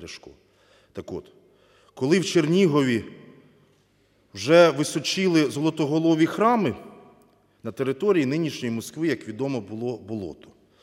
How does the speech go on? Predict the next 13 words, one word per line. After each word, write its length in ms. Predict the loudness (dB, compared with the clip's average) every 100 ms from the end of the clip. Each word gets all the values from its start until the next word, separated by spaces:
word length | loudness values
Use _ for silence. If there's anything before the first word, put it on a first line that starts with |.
| _ _ _ _
Коли 220 | -4 0
на 120 | 2 4
моїй 200 | 4 4
рівні-, 400 | 2 2 0 0
рідній 340 | -2 0 2
Рівненщині 640 | 2 2 0 -2 -6 -12 -18 -20 _ _
Острозька 580 | -8 2 4 4 4 0
академія 560 | 0 0 2 2 0
давала 400 | 0 2 4 4
освіту 520 | 2 -4 -6 -6 -4
найвищого 460 | -4 -2 -4 -6 -6
європейського 640 | -6 -6 -8 -8 -10 -14
зразка, 460 | -12 -10 -4 -4